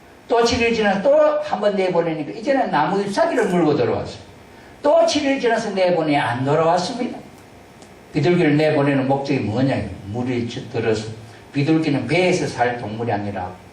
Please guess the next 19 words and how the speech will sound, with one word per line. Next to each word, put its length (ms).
밖에서 480
살아야 400
할 120
짐승이란 600
말이에요. 360
그러니 760
처음에 360
나가니까 400
살 240
수가 220
없으니까 320
돌아왔어요. 500
두 100
번째 280
나가니까 460
살 340
수 160
없어, 180
아직도. 520